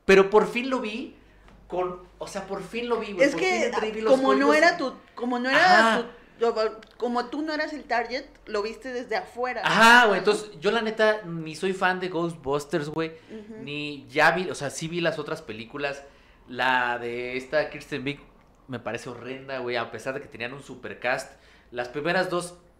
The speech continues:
Speaker 1: ah, están bien para hacer películas de los ochenta, pero esta la vi y dije,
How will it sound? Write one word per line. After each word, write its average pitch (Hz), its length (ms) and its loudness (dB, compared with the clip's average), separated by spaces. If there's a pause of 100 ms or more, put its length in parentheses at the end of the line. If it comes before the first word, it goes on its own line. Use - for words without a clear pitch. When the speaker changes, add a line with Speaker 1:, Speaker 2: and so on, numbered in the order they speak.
(200)
Speaker 1:
ah, 170 240 -2
están 170 240 -6
bien 170 220 -2
para 151 140 -2
hacer 156 140 -10
películas 156 260 -8
de 120 60 -12
los 107 100 -16
ochenta, 151 600 -8 (440)
pero 139 680 -2 (480)
esta 185 260 2
la 196 120 6
vi 220 260 -4
y 175 60 -10
dije, 190 420 -12